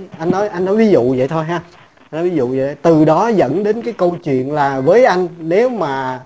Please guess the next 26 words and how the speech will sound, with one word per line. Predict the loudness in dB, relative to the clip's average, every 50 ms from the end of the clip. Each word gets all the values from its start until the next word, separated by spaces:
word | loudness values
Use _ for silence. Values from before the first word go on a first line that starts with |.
| _ -20 _ _ _ -20 -20 _ _ _
à, | -10 -8 -6 -6
anh | -4 -4 -2 0 2
làm | 2 2 0 -2 0
creative | -2 -2 0 0 0 -2 -2 -6 _ _
cho | 0 2 2 2 2 0 -2 -4 -6 -4
cái | -4 -2 -2 -2 -2 -4 -6 -6
phần | -4 -4 -2 -2 -2 -2 -4 -2 -4 -4
mà, | -4 -4 -6 -6 -8 -8 -10 -14 -20 _ _ _ _ _ -16
à, | -14 -12 -8 -4
music, | 0 2 2 4 4 2 0 0 -2 _ _ _ _ _ _
à, | -6 -4 -2 -2 -2 -2 -2
để | -4 -4 -4 -4 -2 -2 -2 -2
mà | -2 -2 -2 -2 0 -2 -2 -2 -4 -6
engagement, | -8 -6 -6 -4 0 2 2 2 2 2 0 0 0 0 0 -2 -4 -8 -10 -10 _ _ _ _ _ -2
thì | 0 2 4
anh | 4 4 4 2 2
sẽ | 0 0 -2 0
chọn | 0 0 0 0 0 0 -2 0 0
lấy | 0 0 0 0 -2 -2
một | -2 -4 -4 -4 -6
cái | -8 -8 -8 -8 -6
cách | -6 -6 -6 -6 -2 2
làm | 2 2 2 2 0 -2 -4 -6 -10 -14 _ _ _ _ _ _ _ _ -4
mới | 0 2 2 4 2
mẻ, | 2 0 0 -2 -2 -6 -8 -8 -10 -12 -18 -20 _ -14
à, | -10 -8 -6 -6 -6 -8 -8 -12